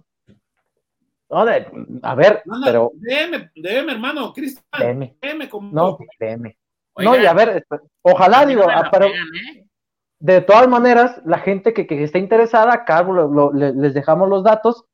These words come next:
Speaker 2: Los
Speaker 1: en el
Speaker 2: encargos,
Speaker 1: comentario.
Speaker 2: Beto, ¿cómo, dónde van?
Speaker 1: ¿Qué?
Speaker 2: Los encar-, los encargos van en, en, en, apuntados en un papelito de
Speaker 1: Eh.
Speaker 2: Don Lincoln, ¿no?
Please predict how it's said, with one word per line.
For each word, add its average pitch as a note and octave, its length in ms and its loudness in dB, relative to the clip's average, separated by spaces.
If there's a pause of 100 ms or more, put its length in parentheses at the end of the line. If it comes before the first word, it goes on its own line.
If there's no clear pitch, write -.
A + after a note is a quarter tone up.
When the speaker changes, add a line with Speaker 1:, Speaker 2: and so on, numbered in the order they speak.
Speaker 2:
Los G3+ 160 -6
Speaker 1:
en D3+ 80 -2
el D3 60 0
Speaker 2:
encargos, D3 180 0 (140)
Speaker 1:
comentario. F#3 240 4
Speaker 2:
Beto, - 280 -10
¿cómo, C#4 340 -10
dónde C4 260 -8
van? G3+ 380 -10 (840)
Speaker 1:
¿Qué? G3+ 420 4 (720)
Speaker 2:
Los E3 180 -10
encar-, A3 380 -10
los G3+ 180 -12
encargos A#3+ 520 -10
van D4 200 -8
en, B3+ 160 -14
en, F#3+ 260 -16
en, F3+ 460 -16
apuntados A3+ 600 -10
en G#3 120 -12
un B3+ 380 -16 (280)
papelito G3 480 -10
de G3 120 2
Speaker 1:
Eh. - 20 2
Speaker 2:
Don E3+ 360 -12
Lincoln, G#3+ 440 -10
¿no? C4+ 320 -12